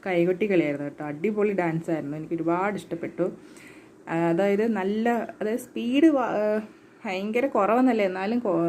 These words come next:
നല്ല അത്യാവശ്യം സ്പീഡിൽ ഓവറാക്കാതെ അവർ നല്ല അടിപൊളിയായിട്ട് കളിച്ചിട്ടുണ്ടായിരുന്നു കേട്ടോ. എനിക്ക് ഒരുപാട്, ഞങ്ങൾക്ക് മാത്രമല്ല ഞങ്ങളുടെ അമ്പലത്തിൻ്റെ അവിടെ ഉള്ള എല്ലാവർക്കും ഇഷ്ടപ്പെട്ടിട്ടുണ്ടായിരുന്നു. അപ്പോൾ ഇങ്ങനെ എല്ലാവരും പറയുകയൊക്കെ ചെയ്തു, "അടിപൊളി പ്രോഗ്രാം ആയിരുന്നു" എന്നൊക്കെ പറഞ്ഞിട്ട്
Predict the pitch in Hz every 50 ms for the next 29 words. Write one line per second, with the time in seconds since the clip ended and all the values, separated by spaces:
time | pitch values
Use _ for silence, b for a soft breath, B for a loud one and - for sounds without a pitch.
0 | 170 175 175 170 190 185 196 214 214 180 170 175 - 208 208 208 214 208 - 240
1 | 240 240 - - 180 170 170 180 190 - - B B B B B B - 180 180
2 | 180 190 208 240 262 247 202 165 165 170 170 170 165 170 185 170 170 165 160 165
3 | 165 160 - 160 - - - 247 226 226 190 180 185 185 196 196 175 160 160 165
4 | 165 165 151 151 151 147 143 143 143 156 147 143 - 143 147 147 - - - -
5 | - 165 165 170 170 175 180 185 190 175 165 156 160 170 175 202 202 185 185 185
6 | 180 180 185 202 202 202 B B B B B B 185 190 185 185 185 185 180 170
7 | 170 170 170 170 175 185 180 175 180 180 175 170 156 151 160 180 226 254 233 185
8 | 180 - 185 170 - 165 165 170 165 165 156 147 147 147 143 143 143 147 147 165
9 | 202 202 B B B B B B B B B B B B - - 185 185 185 190
10 | 185 180 180 180 175 175 185 190 190 180 175 - 196 185 175 170 175 180 185 196
11 | 190 185 185 170 170 170 165 165 160 156 175 170 170 170 165 165 165 165 160 156
12 | 160 160 160 160 165 160 156 156 151 151 156 160 165 165 156 151 151 147 - 165
13 | 160 160 151 151 147 151 147 - - 156